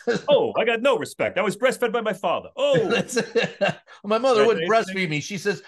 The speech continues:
Speaker 1: "I think of him more as a friend." <laughs>
Speaker 2: Y-, you know, it, I love Rodney. I used to follow Rodney when I was a kid. I used to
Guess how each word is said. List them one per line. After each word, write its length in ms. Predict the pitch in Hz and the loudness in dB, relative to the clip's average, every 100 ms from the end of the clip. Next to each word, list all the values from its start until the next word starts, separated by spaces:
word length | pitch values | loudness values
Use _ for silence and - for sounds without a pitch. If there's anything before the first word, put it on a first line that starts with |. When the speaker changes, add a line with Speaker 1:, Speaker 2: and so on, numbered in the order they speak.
| - | -4
Speaker 1:
"I 80 | 269 | -4
think 200 | 277 233 | -2 -4
of 100 | 240 | -4
him 80 | 202 | -2
more 180 | 233 214 | 0 -2
as 120 | 143 | -2
a 60 | - | -8
friend." 480 | - 294 185 95 80 _ _ _ | -12 -8 -6 -8 -14 _ _ _
<laughs> 140 | 190 185 - | -18 -18 -16
Speaker 2:
Y-, 220 | 160 127 151 _ _ 139 | -18 -18 -20 _ _ -16
you 100 | 139 | -8
know, 200 | 147 147 | -4 -2
it, 280 | 135 143 127 120 139 - | -2 -6 -10 -16 -20 -8
I 80 | 117 | -4
love 280 | 127 143 | 0 0
Rodney. 340 | 120 110 107 104 | 0 0 -2 -6
I 40 | |
used 180 | 110 131 | -10 -12
to 60 | - | -12
follow 340 | - 143 143 | -4 -2 -2
Rodney 500 | 117 104 101 95 95 | -4 -4 -6 -8 -12
when 140 | 95 101 | -12 -10
I 60 | |
was 140 | 101 98 | -10 -12
a 40 | |
kid. 240 | 98 143 123 | -10 -6 -6
I 40 | |
used 180 | 101 | -8
to 80 | 104 | -12